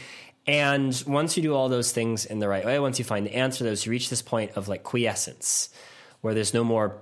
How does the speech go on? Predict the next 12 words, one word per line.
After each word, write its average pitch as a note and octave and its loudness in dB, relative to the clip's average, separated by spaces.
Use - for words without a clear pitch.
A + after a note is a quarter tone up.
big A2+ 0
problems F#2+ 2
to G2+ -6
figure F#2+ -2
out. C3 2
There's G#2 -2
no G#2 0
more F#2+ 0
really G2+ -2
sort F#2+ -2
of, F#2 -6
like, F2+ -4